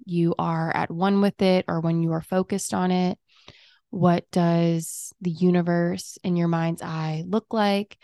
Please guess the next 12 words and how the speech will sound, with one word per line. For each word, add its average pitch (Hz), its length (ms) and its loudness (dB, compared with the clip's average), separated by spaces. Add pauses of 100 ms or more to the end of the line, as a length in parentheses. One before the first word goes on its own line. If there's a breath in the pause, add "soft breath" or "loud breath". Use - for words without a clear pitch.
(380 soft breath)
For 190 120 2
me 196 580 6
lately, 185 640 0
it - 160 -2
actually 269 360 -2
shows 175 220 -2
up 170 120 -6
as 165 120 -6
different 165 360 -8
things 175 240 -2
a 180 40 -2
lot. 180 280 0